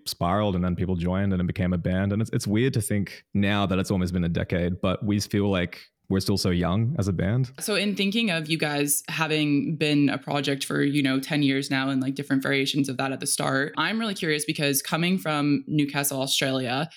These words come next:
Speaker 2: sometimes Australia is, like, so far away that it feels like its own
Speaker 1: Yeah.
Speaker 2: creative bubble. So for you, when you started this, did it feel like touring the world was something that could be a reality for you?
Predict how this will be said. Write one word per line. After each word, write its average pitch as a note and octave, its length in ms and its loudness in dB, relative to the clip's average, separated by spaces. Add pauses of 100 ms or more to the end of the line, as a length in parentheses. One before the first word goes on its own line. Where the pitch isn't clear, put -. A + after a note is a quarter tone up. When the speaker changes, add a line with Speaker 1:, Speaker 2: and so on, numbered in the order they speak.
(160)
Speaker 2:
sometimes F3+ 380 2
Australia D3+ 440 0
is, D3 80 -6
like, C#3+ 140 -4
so C#3 240 0
far C#3+ 200 -2
away C3+ 340 -2
that G#3 140 0
it - 140 -4
feels D3 260 0
like C#3+ 140 -2
its D3 180 0
own D3 180 4 (200)
Speaker 1:
Yeah. F2+ 180 2
Speaker 2:
creative C#3 580 0
bubble. G3+ 540 0 (220)
So - 180 -2
for F3 200 -2
you, G3 420 2
when E3+ 140 2
you E3 100 2
started D#3+ 360 -2
this, C#3 240 0
did D3+ 140 -2
it F3 180 -2
feel D#3 440 -2
like C3+ 220 -2
touring C#3+ 520 2
the D#3+ 80 2
world C#3+ 380 0
was C#3 100 0
something D3 240 0
that B2+ 140 0
could C#3+ 80 -6
be C#3+ 100 2
a C3 60 -2
reality B2 480 -4
for - 100 -12
you? D2+ 380 -6